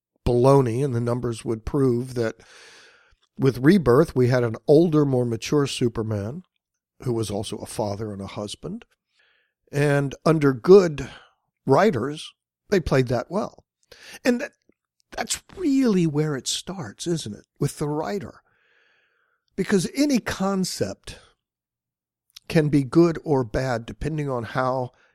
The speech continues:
it is written and how it is executed. Great art can sometimes help a weak story. Not this time, but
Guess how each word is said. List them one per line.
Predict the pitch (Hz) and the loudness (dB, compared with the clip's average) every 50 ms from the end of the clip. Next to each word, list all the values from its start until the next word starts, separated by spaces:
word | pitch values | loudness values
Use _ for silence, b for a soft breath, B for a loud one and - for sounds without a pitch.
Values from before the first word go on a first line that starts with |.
| _ _ _ | _ _ _
it | - 135 | -4 -2
is | 120 107 101 101 | -2 -4 -6 -6
written | 107 107 117 147 - - 160 151 165 | -6 -4 -4 -4 -4 -4 -8 -8 -8
and | 165 - 147 123 110 110 | -8 -8 -10 -10 -10 -10
how | 101 - - 139 139 143 147 143 139 | -10 -8 -6 -4 -4 -2 -4 -4 -4
it | 135 127 | -4 -4
is | 127 123 117 - - _ _ _ | -4 -4 -6 -10 -18 _ _ _
executed. | - - _ - - 113 - - - 104 92 82 82 85 - _ _ _ _ _ _ _ _ | -10 -10 _ -12 -12 -12 -12 -10 -14 -14 -14 -14 -18 -20 -20 _ _ _ _ _ _ _ _
Great | _ 135 139 156 165 | _ 2 4 6 6
art | 160 170 190 220 185 117 - - - _ _ | 8 10 8 8 8 6 0 -10 -20 _ _
can | - 135 120 | -4 -2 -2
sometimes | - - 135 123 120 - - 120 113 110 - | -2 -4 -4 -4 -4 -4 -4 -4 -4 -4 -6
help | - - 147 120 113 _ - - _ - | -2 0 0 0 0 _ -12 -18 _ 0
a | 127 120 117 | 0 0 0
weak | 113 101 107 120 117 _ - | 0 -2 -4 -8 -8 _ -12
story. | - - - - 104 101 - - 110 107 _ _ _ _ _ _ _ _ - | -12 -8 -6 -4 -4 -4 -6 -8 -14 -16 _ _ _ _ _ _ _ _ -12
Not | 123 104 101 _ | -12 -12 -12 _
this | - 71 - - | -14 -12 -12 -12
time, | - - - - - - _ _ _ _ _ _ _ _ | -12 -14 -20 -20 -20 -20 _ _ _ _ _ _ _ _
but | - 120 110 | -8 -8 -8